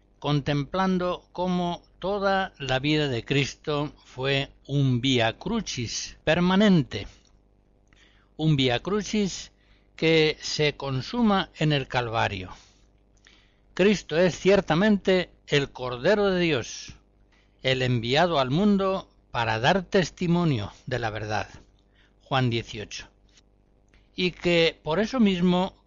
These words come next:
como todos los profetas anteriores enviados por Dios,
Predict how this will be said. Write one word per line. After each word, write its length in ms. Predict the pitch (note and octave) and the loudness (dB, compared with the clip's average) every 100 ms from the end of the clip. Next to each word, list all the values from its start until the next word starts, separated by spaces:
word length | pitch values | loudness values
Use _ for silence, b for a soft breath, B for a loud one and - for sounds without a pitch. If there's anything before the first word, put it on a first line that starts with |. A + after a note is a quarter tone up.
| - | -10
como 300 | C3 B2 A#2 | -4 -4 -2
todos 280 | F#3+ G#3 D#3+ | -2 -2 -4
los 160 | C#3 | -6
profetas 580 | - A2+ E3 E3 D#3 - | -10 -6 -2 0 0 0
anteriores 680 | D3 C#3+ D#3 F3 C3+ A2 - | -2 0 0 0 -2 -4 -4
enviados 500 | A2 G#2+ A2+ B2 B2 | -4 -4 -4 -4 -6
por 220 | - E3+ | -8 -6
Dios, 440 | G3+ G#3+ - - | -2 -2 -4 -12